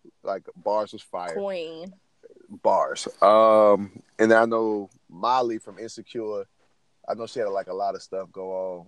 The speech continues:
Speaker 1: I know Lex made it probably explain more about what, I know she got, like, a dude now, but, you know,
Speaker 2: So
Speaker 1: shout out to her.
Speaker 2: Molly has a new bae. And the way that she posted him was she posted, like, her hugging up on him.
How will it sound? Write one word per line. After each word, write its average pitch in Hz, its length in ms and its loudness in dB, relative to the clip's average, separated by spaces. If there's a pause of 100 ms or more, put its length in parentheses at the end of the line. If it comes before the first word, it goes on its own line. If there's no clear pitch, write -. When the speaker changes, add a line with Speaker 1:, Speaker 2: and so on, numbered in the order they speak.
(100)
Speaker 1:
I 95 40 -12
know 98 140 -10
Lex 92 340 -6
made 87 200 -10
it 85 100 -14
probably 87 240 -4
explain 82 380 -16
more 85 160 -10
about 80 220 -6
what, 87 200 -4
I 117 40 0
know 160 140 0
she 147 140 -6
got, 123 140 4
like, 104 160 -2
a 87 60 -14
dude 92 360 -10
now, 82 220 -20
but, 76 160 -20 (100)
you - 80 -20
know, - 160 -20
Speaker 2:
So 240 60 -2
Speaker 1:
shout 233 40 2
out 233 40 2
to - 20 -4
her. 233 80 -4
Speaker 2:
Molly 277 440 -6
has 285 320 -8
a 311 80 -10
new 285 300 -8
bae. 185 960 -6 (840)
And 208 520 -4
the 214 100 -6
way 208 260 -2
that 254 160 -6
she 339 180 -6
posted 208 500 -8
him 202 300 -12
was 196 140 -8
she 196 160 -10
posted, 196 440 -4
like, 175 400 0 (300)
her 214 180 -2
hugging 233 440 -2
up 208 220 -6
on 202 240 -8
him. 196 560 -10